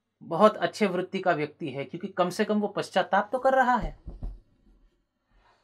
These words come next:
उसे इस बात का एहसास तो हो रहा है कि जो उसने किया वो गलत किया।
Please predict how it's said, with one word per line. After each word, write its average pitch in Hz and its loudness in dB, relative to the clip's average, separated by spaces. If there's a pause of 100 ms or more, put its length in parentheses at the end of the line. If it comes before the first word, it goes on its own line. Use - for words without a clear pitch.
(160)
उसे 170 0
इस 202 0
बात 208 6
का 233 0
एहसास 233 4
तो 247 6
हो 247 8
रहा 233 8
है 220 4
कि 214 -4
जो 196 2
उसने 190 -2
किया 180 0
वो 175 0
गलत 160 -6
किया। 139 -14